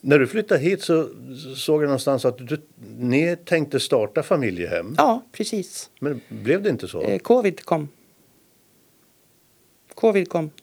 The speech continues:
Speaker 2: precis. Eller vi flyttade hit mitt under covid. Eh, så. Och sen så omförhandlade vi hemma hos oss. Och sa att, "Nej, men nu är vi inte här längre." Mina barn vart äldre och, nej.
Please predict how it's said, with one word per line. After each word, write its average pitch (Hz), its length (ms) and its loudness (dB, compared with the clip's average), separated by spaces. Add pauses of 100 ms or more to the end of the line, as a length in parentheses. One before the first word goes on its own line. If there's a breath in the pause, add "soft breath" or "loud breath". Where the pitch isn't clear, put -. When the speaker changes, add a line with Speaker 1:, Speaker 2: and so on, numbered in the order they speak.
Speaker 2:
precis. 160 380 -6
Eller 151 200 4
vi 156 120 2
flyttade 156 420 0
hit 147 280 -2
mitt 151 240 0
under 147 300 4
covid. - 440 -4 (1080 soft breath)
Eh, 76 380 -2
så. - 260 -8 (420 soft breath)
Och 156 140 0
sen 147 480 0
så 139 360 0 (140)
omförhandlade 143 760 0
vi 156 240 0
hemma 135 220 0
hos - 140 -6
oss. - 300 -8 (1080 soft breath)
Och 147 180 -2
sa 147 280 2
att, 147 120 -6 (140)
"Nej, 165 120 2
men 170 140 6
nu 202 140 4
är 175 100 2
vi 185 60 -2
inte 156 160 -4
här 123 180 -4
längre." - 260 -16 (720 soft breath)
Mina 180 280 2
barn 185 220 2
vart 175 160 -4
äldre 151 520 0
och, 147 160 -4 (1800)
nej. 214 220 -6